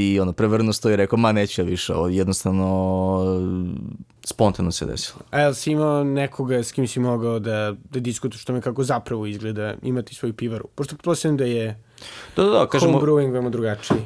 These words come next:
Speaker 1: Da, da, obilazio sam, kao što sam spomenuo, obilazio sam pivare i u Belgiji i, ovaj, i u regionu. E, tako da sam, ono, pričao, gledao dosta s-, kako kažem, štreber sam po prirodi, tako da sam i već unapred, e, je,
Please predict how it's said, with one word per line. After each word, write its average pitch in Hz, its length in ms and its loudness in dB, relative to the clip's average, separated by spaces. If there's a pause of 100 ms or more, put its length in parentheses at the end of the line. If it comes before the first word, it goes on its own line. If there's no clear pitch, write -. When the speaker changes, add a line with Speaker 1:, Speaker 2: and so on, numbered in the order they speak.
(140)
Speaker 1:
Da, 160 100 2
da, 151 120 4
obilazio 110 480 2
sam, 98 140 -6
kao 104 180 -2
što - 60 -8
sam 107 100 -10
spomenuo, 110 260 0
obilazio 98 360 0
sam 98 160 -6
pivare 98 340 2
i 101 100 2
u 104 60 2
Belgiji 101 760 2
i, 92 340 2
ovaj, 90 600 0 (280)
i 92 220 -2
u 92 40 0
regionu. 95 680 -2 (760)
E, - 120 -12 (540)
tako 98 220 -2
da 95 80 0
sam, 104 200 -2
ono, 90 120 -2 (480)
pričao, 90 340 -4
gledao 87 340 0
dosta 87 320 -6
s-, - 100 -12 (800)
kako 92 180 -2
kažem, 90 220 -2
štreber 107 380 0
sam 104 180 0
po 98 100 -2
prirodi, 113 420 2
tako 110 240 0
da 110 120 0
sam 117 260 0
i 117 260 2
već 117 240 -2
unapred, 113 540 0
e, 107 40 0
je, 113 560 0